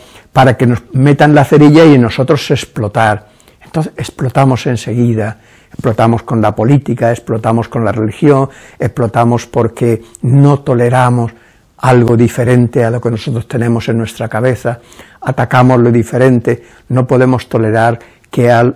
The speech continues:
que otros piensen de diferente manera a nosotros, y eso nos crispa, nos pone muy nerviosos, nos pone agresivos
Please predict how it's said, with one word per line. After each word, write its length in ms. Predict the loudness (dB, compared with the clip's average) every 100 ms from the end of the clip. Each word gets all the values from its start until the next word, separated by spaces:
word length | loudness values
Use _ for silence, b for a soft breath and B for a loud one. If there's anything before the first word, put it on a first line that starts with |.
| -4
que 140 | -2
otros 300 | -2 -2 -6
piensen 480 | -2 2 2 0 -2
de 80 | -2
diferente 520 | -4 -4 -2 -2 -2
manera 380 | -4 -2 -2 -2
a 20 |
nosotros, 520 | -4 -6 -6 -4 -8 B B B B 0
y 120 | 2
eso 200 | 2 -2
nos 240 | -4 -6
crispa, 500 | 0 0 0 -2 -4
nos 220 | -2 -4
pone 260 | -4 -4 -2
muy 160 | -2 -4
nerviosos, 540 | -2 0 0 -2 -4
nos 180 | -6 -4
pone 280 | -2 0 0
agresivos 520 | -2 -4 -4 -4